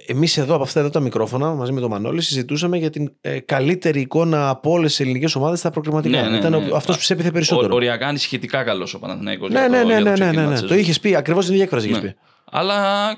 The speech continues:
Speaker 2: εντάξει, τι να σου πω, νομίζω ότι δεν ήτανε, δεν νομίζω ότι αλλάζει ο Βιτόρια λόγω των αποτελεσμάτων. Προφανώς κάτι άλλο φαίνεται να υπάρχει. Δηλαδή,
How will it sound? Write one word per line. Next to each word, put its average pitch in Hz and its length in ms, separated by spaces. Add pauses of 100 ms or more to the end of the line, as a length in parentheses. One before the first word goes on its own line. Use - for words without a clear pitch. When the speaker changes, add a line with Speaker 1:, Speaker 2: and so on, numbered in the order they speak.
(120)
Speaker 2:
εντάξει, - 300 (300)
τι 240 120
να 190 140
σου 143 80
πω, 151 140
νομίζω 180 360
ότι 180 320 (160)
δεν 165 220
ήτανε, 117 560 (140)
δεν 123 140
νομίζω 131 220
ότι 101 140
αλλάζει 98 340
ο 92 40
Βιτόρια 92 380
λόγω 92 180
των 101 140
αποτελεσμάτων. 98 580
Προφανώς 110 500 (640)
κάτι 127 260
άλλο 123 160
φαίνεται 104 260
να 98 100
υπάρχει. 92 540
Δηλαδή, 110 540